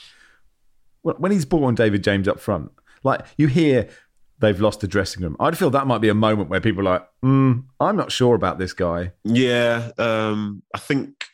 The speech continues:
Speaker 2: that one of the best things around that time for him was that myself and other people, we were so young that we didn't really have a say. So it just happened, and it's like, "Well, okay, I guess this is what it is." I dread to think what the more senior players were thinking in that moment, because if I was one of those and I saw that happen,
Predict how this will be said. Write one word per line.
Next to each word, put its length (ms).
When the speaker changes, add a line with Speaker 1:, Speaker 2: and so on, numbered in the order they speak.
Speaker 2:
that 160
one 160
of 60
the 60
best 320
things 240
around 280
that 160
time 240
for 100
him 460
was 140
that 80
myself 440
and 80
other 120
people, 360
we 120
were 100
so 300
young 360
that 80
we 80
didn't 180
really 140
have 160
a 60
say. 340
So 200
it 60
just 180
happened, 460
and 100
it's 100
like, 140
"Well, 400
okay, 200
I 40
guess 220
this 160
is 100
what 140
it 120
is." 240
I 80
dread 240
to 80
think 240
what 160
the 80
more 280
senior 320
players 300
were 80
thinking 400
in 80
that 140
moment, 380
because 180
if 100
I 140
was 180
one 140
of 80
those 340
and 80
I 60
saw 220
that 100
happen, 440